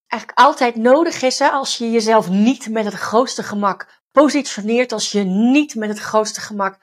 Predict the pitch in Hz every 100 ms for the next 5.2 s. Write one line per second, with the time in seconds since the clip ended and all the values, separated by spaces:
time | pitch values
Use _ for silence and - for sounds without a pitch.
0 | _ _ - - 277 285 226 202 196 226
1 | 220 - 196 208 196 196 208 254 294 -
2 | _ _ _ - 208 214 220 - 196 233
3 | 233 226 - 202 202 - 226 220 214 220
4 | 196 202 196 208 190 180 - - 208 220
5 | - 233